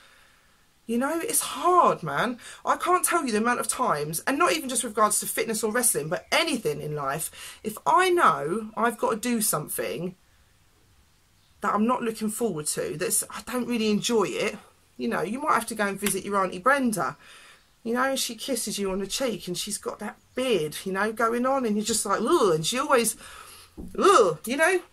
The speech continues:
leaves a wet patch on your cheek. You know, the dread that you feel, that horrible anticipation in your belly, that's what I'm talking about. You get that. If you've got to go and do fitness, or you've got to wrestle, or you've got to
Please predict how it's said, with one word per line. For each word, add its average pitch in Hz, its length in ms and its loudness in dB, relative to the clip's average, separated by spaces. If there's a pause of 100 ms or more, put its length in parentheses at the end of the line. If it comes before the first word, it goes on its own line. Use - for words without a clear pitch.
(140)
leaves 269 180 2
a 254 80 6
wet 254 260 4
patch - 280 0
on 175 80 4
your - 100 -4
cheek. - 400 2 (460)
You 254 100 -4
know, 339 320 4
the 254 80 -6
dread 285 480 4
that - 140 -2
you 247 120 0
feel, 214 380 2
that 240 220 2
horrible 285 500 0
anticipation 247 840 -2
in 190 140 0
your 214 180 2
belly, 208 580 0 (880)
that's 311 300 4
what 311 100 0
I'm 262 100 2
talking 277 380 -4
about. 151 320 -4
You 240 140 -4
get 349 300 2
that. 151 200 0
If 185 140 -6
you've 294 160 -6
got - 140 2
to - 40 0
go 294 140 2
and 262 120 0
do 269 140 -2
fitness, 226 640 0
or 165 140 -4
you've 180 140 -6
got - 100 -2
to 190 60 -2
wrestle, 220 580 2
or 175 140 0
you've 180 160 -6
got 180 160 -2
to 175 80 -6